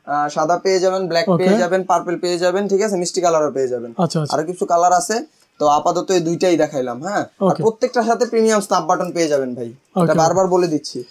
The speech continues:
Speaker 2: প্রত্যেকটা পাঞ্জাবিতেই কিন্তু ভাইদের এখানে স্ন্যাপ বাটন ইউজ করা হয়েছে। আর হচ্ছে কাজগুলো দেখতে পাচ্ছেন, খুবই নিখুঁত কাজ। আশা করি ইনশাল্লাহ আপনাদের ভালো লাগবে।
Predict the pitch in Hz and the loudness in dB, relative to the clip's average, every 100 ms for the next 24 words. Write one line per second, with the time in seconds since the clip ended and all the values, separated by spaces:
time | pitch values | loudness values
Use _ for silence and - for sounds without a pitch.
0 | - - _ 226 220 - 285 - 285 240 | -20 -20 _ 0 0 0 0 2 2 4
1 | 226 220 220 220 254 233 240 240 214 208 | 4 4 4 4 4 4 4 4 4 4
2 | 220 208 214 220 214 196 202 214 208 202 | 4 4 4 2 2 2 2 2 4 4
3 | 202 233 214 202 202 196 240 285 - - | 2 2 4 6 4 4 2 2 -4 -20
4 | - _ 185 180 180 190 190 220 214 208 | -20 _ 2 4 4 4 4 2 4 2
5 | 185 196 208 190 214 208 202 208 208 190 | 2 4 4 4 4 2 0 2 4 2
6 | 185 220 - 214 262 - - _ - _ | 4 0 2 0 0 -2 -14 _ -20 _
7 | 190 240 247 226 208 214 214 208 202 190 | 0 2 4 4 4 2 4 2 4 6
8 | 208 175 165 196 | 6 6 4 2